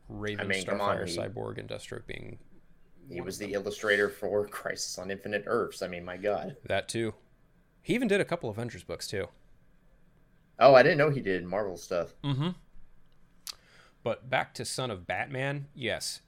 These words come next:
Speaker 1: it, it is largely my favorite because it's, of the three, I think it's the best one. There's Man-Bats, there's Deathstroke, there's the League of Assassins, there's Nightwing, and Damian Wayne as Robin.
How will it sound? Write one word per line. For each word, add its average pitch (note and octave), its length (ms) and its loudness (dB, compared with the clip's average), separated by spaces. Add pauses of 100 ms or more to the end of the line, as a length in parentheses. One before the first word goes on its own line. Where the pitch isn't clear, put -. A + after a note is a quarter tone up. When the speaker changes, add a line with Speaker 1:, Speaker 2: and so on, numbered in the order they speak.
Speaker 1:
it, C3 200 -2 (260)
it B2 200 2
is A2+ 520 -4 (160)
largely A#2 840 -4 (240)
my G#2 340 -4
favorite G#2 500 -6 (140)
because A2 340 -4
it's, - 340 -8 (240)
of A#2 160 -2
the A2 80 -6
three, G#2+ 300 -4
I G2+ 40 2
think G#2 200 -8
it's - 120 -8
the - 80 -8
best G2 300 -4
one. G2+ 300 -4 (400)
There's G#2+ 180 -4
Man-Bats, A#2 880 2
there's A#2 240 0
Deathstroke, A2 640 -2 (220)
there's G2 240 -4
the G2 80 -10
League G#2+ 280 -6
of G#2+ 80 -6
Assassins, G#2 680 -2
there's F3 240 2
Nightwing, B2 800 -2 (840)
and D#3 340 -6
Damian F3+ 360 2
Wayne F#3+ 180 4
as D#3 120 0
Robin. G#3+ 380 0